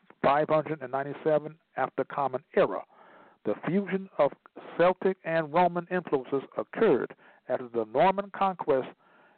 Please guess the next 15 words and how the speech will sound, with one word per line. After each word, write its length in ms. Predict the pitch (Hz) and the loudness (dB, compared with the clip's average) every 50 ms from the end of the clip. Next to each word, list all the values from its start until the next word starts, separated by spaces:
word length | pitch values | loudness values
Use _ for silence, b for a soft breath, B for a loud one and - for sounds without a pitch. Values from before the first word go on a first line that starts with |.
| b - | b -10
in 120 | 127 117 - | -10 -6 -4
parentheses, 580 | - 131 131 165 165 - 170 156 165 170 170 - _ - | -4 0 0 0 0 0 -2 -2 -2 -4 -4 -6 _ -6
ten 200 | - 160 156 160 - - - | -4 -4 -4 -4 -8 -6 -6
sixty-six 600 | 160 - - - 156 139 - - - 170 - - - | -6 -6 -6 -8 -10 -10 -4 -4 -4 -4 -4 -4 -4
after 240 | 139 127 - - 117 | -6 -4 -2 -4 -6
Common 340 | - - 131 117 110 107 - - | -4 -4 -4 -4 -6 -8 -6 -2
Era. 300 | 123 107 92 87 87 - B B B B B B B B B _ - | 0 0 0 0 -4 -10 B B B B B B B B B _ -4
The 100 | 104 - | -4 0
continental 480 | - 156 156 156 160 160 160 160 156 | 0 0 0 0 0 2 2 4 2
influence 420 | 147 160 160 - - 165 165 151 - | 2 -2 -6 -4 0 0 0 0 -2
in 80 | 175 151 | -4 -2
the 120 | 160 156 - - | -2 -4 0 0
Church 140 | 170 165 - | -2 2 2
of 100 | 160 147 - | 0 -2 0
England 460 | - 185 180 175 180 190 196 196 185 | -6 -8 -6 -4 -2 -2 -2 -4 -8